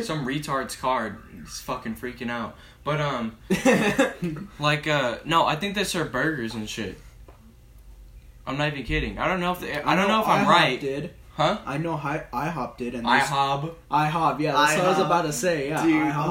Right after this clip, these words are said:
Speaker 2: um, I remember when they were making jokes, like, now we're the International House of Burgers.
Speaker 1: They
Speaker 2: And
Speaker 1: were
Speaker 2: I'm like
Speaker 1: actually legit thinking of changing the name
Speaker 3: Yeah,
Speaker 1: of
Speaker 3: they
Speaker 1: that,
Speaker 3: have.
Speaker 1: but
Speaker 3: A, a
Speaker 1: people
Speaker 3: lot of
Speaker 1: thought they were
Speaker 3: people, they got a lot of backlash from that, so
Speaker 1: Yeah,
Speaker 3: they
Speaker 1: people
Speaker 3: kept
Speaker 1: thought they
Speaker 3: it
Speaker 1: were
Speaker 3: as
Speaker 1: fucking
Speaker 3: IHOP.
Speaker 1: retarded, so they
Speaker 3: Yeah.
Speaker 1: kept it as
Speaker 3: <laughs>
Speaker 1: IHOP.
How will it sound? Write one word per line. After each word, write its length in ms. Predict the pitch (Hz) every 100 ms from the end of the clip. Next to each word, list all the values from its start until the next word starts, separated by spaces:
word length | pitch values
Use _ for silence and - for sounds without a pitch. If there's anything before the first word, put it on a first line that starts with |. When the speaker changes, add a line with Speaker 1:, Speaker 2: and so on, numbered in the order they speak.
| 170
Speaker 2:
um, 60 | 143
I 120 | 185
remember 360 | 226 208 202 202
when 100 | 190
they 140 | 180
were 160 | 175 165
making 320 | 160 156 156
jokes, 340 | 139 143 151 151
like, 160 | 139
now 320 | 139 135 151
we're 120 | 160 135
the 220 | 131 127
International 520 | 135 135 131 131 139
House 240 | 120 131 -
of 120 | 117
Burgers. 500 | 120 113 127 156 147
Speaker 1:
They 40 | 202
Speaker 2:
And 60 |
Speaker 1:
were 60 | 285
Speaker 2:
I'm 60 | 262
like 80 | 165
Speaker 1:
actually 320 | 190 - 208
legit 420 | 170 151 147 160
thinking 320 | 160 151 143 131
of 100 | 117
changing 480 | 147 147 131 120 120
the 100 | 117
name 120 | 110
Speaker 3:
Yeah, 140 | 170
Speaker 1:
of 60 | 160
Speaker 3:
they 60 | 151
Speaker 1:
that, 100 | 143
Speaker 3:
have. 200 | 151 139
Speaker 1:
but 100 | 147
Speaker 3:
A, 40 |
a 20 | 143
Speaker 1:
people 140 | 208
Speaker 3:
lot 180 | 185 214
of 60 | 190
Speaker 1:
thought 80 | 220
they 60 |
were 80 | 170
Speaker 3:
people, 300 | 160 180 - - -
they 100 | 165
got 180 | 208 202
a 40 |
lot 180 | 190 185
of 60 | 165
backlash 440 | 170 - 147 127
from 180 | - 120
that, 180 | 117 -
so 80 |
Speaker 1:
Yeah, 60 | 151
Speaker 3:
they 60 | 127
Speaker 1:
people 160 | 175
Speaker 3:
kept 80 | 202
Speaker 1:
thought 100 | 208
they 80 | 170
Speaker 3:
it 40 | 170
Speaker 1:
were 40 |
Speaker 3:
as 40 | 156
Speaker 1:
fucking 320 | 170 170 170
Speaker 3:
IHOP. 160 | 131
Speaker 1:
retarded, 400 | - 139 143 110
so 120 | - 120
they 220 | 143 123
Speaker 3:
Yeah. 100 | 135
Speaker 1:
kept 200 | 180 151
it 80 | 127
as 140 | -
Speaker 3:
<laughs> 0 |
Speaker 1:
IHOP. 460 | 117 135 - 92